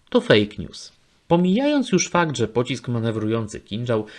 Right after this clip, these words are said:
nie jest stworzony do podobnych działań, a jego użycie byłoby chyba tylko aktem marnotrawstwa cennych zasobów, to w całej historii pojawia się jeszcze kilka wątków. Otóż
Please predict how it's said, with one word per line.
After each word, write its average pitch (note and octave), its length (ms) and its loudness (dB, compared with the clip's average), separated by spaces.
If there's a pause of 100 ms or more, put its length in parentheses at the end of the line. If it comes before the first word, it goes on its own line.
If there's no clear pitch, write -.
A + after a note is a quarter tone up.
(360)
nie A2 80 -2
jest - 160 -2
stworzony G#2+ 460 -2
do G2+ 100 0
podobnych G2+ 520 0
działań, A2 440 2
a G2+ 60 -8
jego G2+ 260 -2
użycie G#2 480 -4
byłoby G2+ 400 -4
chyba G#2 480 -2 (200)
tylko G#2+ 400 -2
aktem G#2+ 420 -2
marnotrawstwa G#2 1120 -2
cennych G2+ 440 -2
zasobów, E3 540 -2 (500)
to D3+ 80 -4
w D3 60 -14
całej B3+ 260 0
historii E3 440 0
pojawia A2 400 2
się G#2 140 -4
jeszcze G2+ 280 -2
kilka G2+ 380 -4
wątków. A2+ 480 -2
Otóż - 340 -10